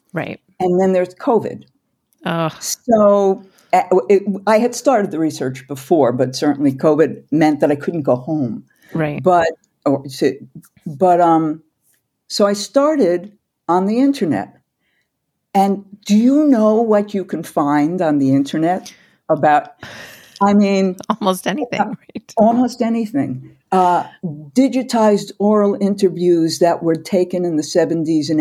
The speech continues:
Speaker 2: eighties from the
Speaker 1: Wow.
Speaker 2: original, uh, union organizers that they captured be-, while they were still alive. So I could hear their voices and hear their
Speaker 1: Oh, my goodness.
Speaker 2: and, and those voices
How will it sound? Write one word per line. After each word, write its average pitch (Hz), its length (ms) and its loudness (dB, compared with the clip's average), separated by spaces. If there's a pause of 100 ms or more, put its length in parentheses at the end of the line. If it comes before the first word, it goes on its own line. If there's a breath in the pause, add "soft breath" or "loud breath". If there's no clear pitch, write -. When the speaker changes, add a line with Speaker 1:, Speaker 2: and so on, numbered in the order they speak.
Speaker 2:
eighties 147 520 0 (180)
from 160 180 2
the 156 160 2
Speaker 1:
Wow. 147 80 2
Speaker 2:
original, 165 800 0 (360 loud breath)
uh, 160 100 4
union 156 480 4
organizers 131 920 2
that 139 300 -2 (180)
they 139 160 0
captured 135 540 -4
be-, 135 260 -4
while 139 320 0
they 135 100 0
were 131 120 -2
still 131 280 -2
alive. 117 440 2
So 160 220 -4
I 151 100 0
could 156 180 -10 (300 soft breath)
hear 214 640 2
their 139 200 4
voices 156 600 -2
and 135 220 -2
hear 196 580 2
their 143 160 0
Speaker 1:
Oh, 208 160 -2
my 175 200 -2
goodness. 160 680 -6 (220)
Speaker 2:
and, 175 160 4 (100)
and 196 220 4
those 208 240 4
voices 196 580 2